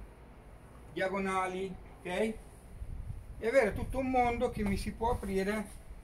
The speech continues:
senza dover praticamente, eh, sborsare tantissimi soldi, perché,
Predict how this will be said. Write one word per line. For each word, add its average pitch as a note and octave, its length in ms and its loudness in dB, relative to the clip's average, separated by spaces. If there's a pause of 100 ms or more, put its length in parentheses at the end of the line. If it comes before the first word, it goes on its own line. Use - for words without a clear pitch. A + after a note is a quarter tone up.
(200)
senza G#3+ 340 0
dover F#3+ 360 4
praticamente, F#3 1000 2 (760)
eh, D3+ 600 4
sborsare F#3 640 6
tantissimi E3+ 560 -2
soldi, D#3 440 4
perché, D3 680 0